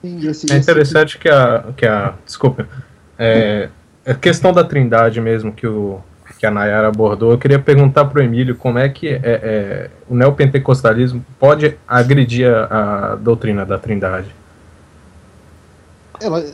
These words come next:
Speaker 1: o neopentecostalismo, com frequência, agride a doutrina de quem Deus é,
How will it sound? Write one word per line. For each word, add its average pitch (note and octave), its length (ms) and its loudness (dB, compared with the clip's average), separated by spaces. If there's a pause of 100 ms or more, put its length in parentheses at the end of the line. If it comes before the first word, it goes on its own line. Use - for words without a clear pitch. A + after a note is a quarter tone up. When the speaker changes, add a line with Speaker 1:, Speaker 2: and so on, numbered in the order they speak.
(140)
Speaker 1:
o F3+ 100 -8
neopentecostalismo, F3 1000 -6
com A#3 160 -10
frequência, G#3+ 580 -8
agride D#3 680 -8
a D3 60 -8
doutrina D#3 520 -10
de E3 80 -18
quem F#3+ 260 -6
Deus C#3+ 360 -6
é, A#2 240 -16